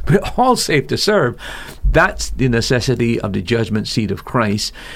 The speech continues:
And, um, uh, it's not so much asking the question, what kind of question he would ask the person, is, is actually examining the kind of work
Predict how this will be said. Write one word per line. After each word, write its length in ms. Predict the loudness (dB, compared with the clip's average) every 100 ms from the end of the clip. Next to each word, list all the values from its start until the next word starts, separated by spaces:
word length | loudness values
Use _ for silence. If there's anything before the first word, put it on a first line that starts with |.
| -16 -2
And, 340 | 2 2 2
um, 320 | 2 2 0 -4 -12 -14 -14 -20 -20 -20 -6
uh, 220 | -6 -6 -2
it's 440 | 0 2 2 4
not 200 | 2 2
so 140 | 2
much 160 | 2 2 2
asking 380 | 2 2 0
the 60 | -2
question, 460 | 2 0 2 0 2
what 160 | 2
kind 180 | 2 0
of 120 | 0
question 380 | 0 0 0 0
he 60 | 0
would 180 | 0
ask 300 | 0 0 0
the 80 | -4
person, 560 | -2 0 0 -2 -2 -6 -14 -20 -20 -20 0
is, 240 | 0 0
is 180 | -4 -2
actually 420 | 0 0 0 0
examining 880 | -2 0 2 2 2 0 -2 -4 -10 -16 -20 -20 -20 -18 -16 -4
the 120 | -4
kind 260 | 0 0
of 80 | 2
work 540 | 0 2 2 0 -10